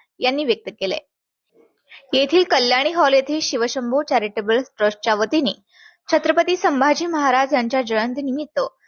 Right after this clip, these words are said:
झालेल्या छावा शिष्यवृत्ती स्पर्धा परीक्षेच्या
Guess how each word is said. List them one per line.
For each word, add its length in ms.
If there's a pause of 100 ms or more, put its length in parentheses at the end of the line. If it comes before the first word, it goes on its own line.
(260)
झालेल्या 500 (120)
छावा 320
शिष्यवृत्ती 720
स्पर्धा 480
परीक्षेच्या 680